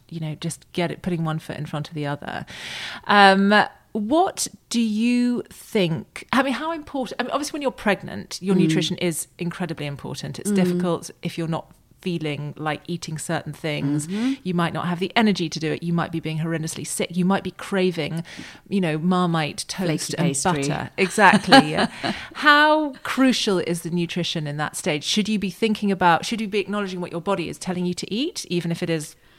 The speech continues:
Speaker 1: buttered toast? Or should you be thinking, "No, I do need to think beyond that"?
Speaker 2: My take, um, certainly during pregnancy, is I think, and I think this is just sort of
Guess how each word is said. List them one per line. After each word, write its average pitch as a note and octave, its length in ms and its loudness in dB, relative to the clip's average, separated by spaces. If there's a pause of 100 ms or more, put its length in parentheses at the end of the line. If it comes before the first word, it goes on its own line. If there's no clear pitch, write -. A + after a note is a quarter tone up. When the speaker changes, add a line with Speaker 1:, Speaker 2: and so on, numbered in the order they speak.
Speaker 1:
buttered E3 280 -4
toast? F#3 420 -2 (380)
Or G3+ 240 6
should - 400 -2
you F#3+ 120 -6
be F3+ 140 -6
thinking, F3 340 -8
"No, E3+ 160 -2
I D#3 100 -4
do E3+ 180 -4
need D#3+ 160 -6
to F3 80 -8
think D#3 200 -8
beyond D3 280 -4
that"? C#3+ 260 -8 (180)
Speaker 2:
My C#4 220 2
take, A3 600 -2
um, D#3+ 420 2 (260)
certainly E3 520 0
during D3 360 0
pregnancy, C#3+ 800 -4
is D#3 160 -4
I E3 120 -12
think, - 380 -4 (560)
and C3+ 80 -12
I C3 60 -10
think - 200 -12
this - 200 -12
is C3+ 160 -8
just - 240 -10
sort D3 140 -10
of C3+ 140 -8